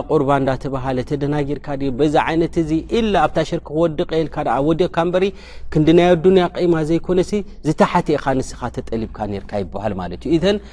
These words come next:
ኣብ ሽርክ ዝኣተወ ሰብ ንጀና ንሸፋዓ ተስፋ የብሉን ማለት እዩ። ወሊዛሊክ ኣላሁ ዐዘ ወጀል እንታይ ይብል ማለት እዩ ብዛዕባ እዚ ኣመልኪቱ? ወለው ኣነ ልለዚነ ዘለሙ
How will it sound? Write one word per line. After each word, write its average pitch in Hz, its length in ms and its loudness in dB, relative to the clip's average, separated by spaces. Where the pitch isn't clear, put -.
ኣብ 139 160 2
ሽርክ 190 300 4
ዝኣተወ 165 500 2
ሰብ 208 220 2
ንጀና 160 440 4
ንሸፋዓ 156 560 2
ተስፋ - 280 2
የብሉን 110 460 6
ማለት 90 340 0
እዩ። 87 120 -6
ወሊዛሊክ 139 560 4
ኣላሁ 135 300 2
ዐዘ 123 260 0
ወጀል 135 340 4
እንታይ 147 280 4
ይብል 135 220 4
ማለት 139 280 2
እዩ 143 80 -6
ብዛዕባ 123 360 0
እዚ 131 180 2
ኣመልኪቱ? 131 500 -2
ወለው 131 300 4
ኣነ 180 340 6
ልለዚነ 143 640 2
ዘለሙ 165 400 6